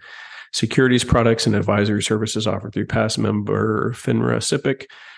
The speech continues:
Financial representative of the Guardian Life Insurance Company of America, Guardian, New York, New York. Pass is a wholly owned subsidiary of Guardian. Westpac Wealth Partners, L L C, is not an affiliate or subsidiary of Pass or Guardian.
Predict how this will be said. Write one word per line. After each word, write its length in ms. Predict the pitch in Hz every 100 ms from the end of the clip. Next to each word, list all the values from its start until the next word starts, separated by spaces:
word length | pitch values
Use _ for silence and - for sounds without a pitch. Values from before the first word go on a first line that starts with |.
| - -
Financial 360 | 117 110 110 113
representative 600 | 110 110 110 104 101 101
of 100 | -
the 60 |
Guardian 320 | - - -
Life 160 | 90 110
Insurance 320 | 107 107 92
Company 260 | - 104 101
of 80 | 92
America, 440 | 107 113 113 113
Guardian, 400 | 110 113 110 104
New 80 | 107
York, 260 | 107 - -
New 80 |
York. 340 | 113 113 117 -
Pass 340 | - 123 123 120
is 80 |
a 80 | 110
wholly 320 | 101 107 101
owned 180 | 104 107
subsidiary 540 | - - 110 - - -
of 80 |
Guardian. 420 | - 123 127 120 110
Westpac 420 | 107 - 113 -
Wealth 180 | 107 -
Partners, 320 | 107 113 123
L 140 | 110
L 60 | -
C, 180 | - -
is 140 | -
not 180 | - 120
an 100 | -
affiliate 460 | - - 123 120 -
or 100 | 110
subsidiary 640 | - - 117 110 107 110
of 100 | 117
Pass 260 | 113 113
or 80 | -
Guardian. 440 | - 110 101 -